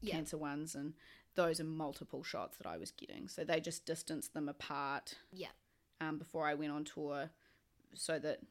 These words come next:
Speaker 2: you know, I would have enough time to, like, recover.
Speaker 1: Mm-hmm.
Speaker 2: Um, they, they had, I don't know how long they have to be distanced, but
Speaker 1: Yeah.
Speaker 2: she, the nurse knew, and I just
Speaker 1: Yeah.
Speaker 2: did what I was told. And
Speaker 1: And so then you're kind of like, "Cool, well, I've got all these things. The
Speaker 2: Yeah.
Speaker 1: doctor thinks I'm healthy enough,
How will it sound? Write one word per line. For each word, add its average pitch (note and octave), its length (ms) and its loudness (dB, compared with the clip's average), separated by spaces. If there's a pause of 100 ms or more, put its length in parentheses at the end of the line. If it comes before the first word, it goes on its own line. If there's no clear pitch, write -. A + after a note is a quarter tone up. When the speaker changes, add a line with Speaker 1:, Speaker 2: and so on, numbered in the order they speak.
(160)
Speaker 2:
you D#3+ 120 0
know, - 160 -6 (140)
I F3 80 2
would E3+ 100 4
have E3+ 120 0
enough D#3 180 0
time D#3 240 -2
to, - 120 -6
like, - 140 -4
recover. C#3+ 440 -2 (200)
Speaker 1:
Mm-hmm. A3 440 2
Speaker 2:
Um, D#3+ 240 2 (600)
they, D#3+ 460 0
they G3+ 140 10
had, A#3+ 140 6 (100)
I F#3+ 100 10
don't F3+ 100 4
know E3+ 80 2
how D#3 160 0
long D3 260 -2
they D3 60 0
have D3+ 120 -8
to - 80 -8
be D#3 80 -4
distanced, - 640 -8
but D#3+ 140 -2 (400)
Speaker 1:
Yeah. G3+ 160 -2
Speaker 2:
she, E3+ 420 4
the E3 240 0
nurse E3+ 460 -2 (100)
knew, D#3+ 320 0
and D#3 160 -2
I D#3 80 -2
just - 120 0
Speaker 1:
Yeah. G#3 200 2
Speaker 2:
did D#3 140 0
what E3 100 2
I D3+ 60 2
was D#3+ 100 -4
told. D3+ 320 -2
And D#3 140 -4 (480)
Speaker 1:
And A#3 140 4
so A3+ 140 6
then A3 140 6
you're G#3+ 100 6
kind A3 260 6
of G#3+ 80 0
like, F#3+ 200 2
"Cool, G4 280 2
well, G#3+ 120 2
I've F#3+ 300 2
got C4 160 0
all C#4+ 100 0
these C4 260 2
things. C4 600 4
The G#3+ 140 0
Speaker 2:
Yeah. A#3 180 8
Speaker 1:
doctor A#3+ 180 0
thinks A#3+ 340 -2
I'm A3+ 260 2
healthy A#3 520 4
enough, A3 460 4